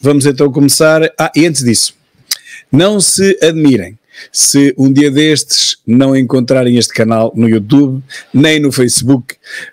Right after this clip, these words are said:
porque no Twitter também já me suspenderam. Eh, de maneira que o que eu vou fazer a partir de amanhã mesmo é criar, enfim, novos canais, sempre com o meu nome,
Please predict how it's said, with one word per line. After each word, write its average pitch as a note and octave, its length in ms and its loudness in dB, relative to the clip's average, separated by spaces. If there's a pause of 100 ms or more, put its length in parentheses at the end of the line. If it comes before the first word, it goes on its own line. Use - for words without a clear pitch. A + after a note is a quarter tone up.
(160)
porque C#3 640 0
no C#3 180 2
Twitter B2 640 0
também B2 320 0
já A#2+ 200 2
me A#2 100 2
suspenderam. B2 840 0 (520)
Eh, B2 180 2
de A#2+ 80 2
maneira C3+ 220 2
que B2+ 60 -2
o - 40 -12
que D#3 60 -2
eu C#3+ 60 2
vou C#3 100 2
fazer C3+ 320 2
a C3 60 0
partir A#2+ 420 0
de A#2+ 80 2
amanhã A#2 360 0
mesmo B2 500 2
é B2+ 180 -2
criar, B2 480 -2 (200)
enfim, A2+ 400 -2
novos B2 440 0
canais, A#2 540 -2 (200)
sempre D#3 400 -2
com C3 80 -8
o B2+ 40 2
meu B2 140 4
nome, B2+ 380 0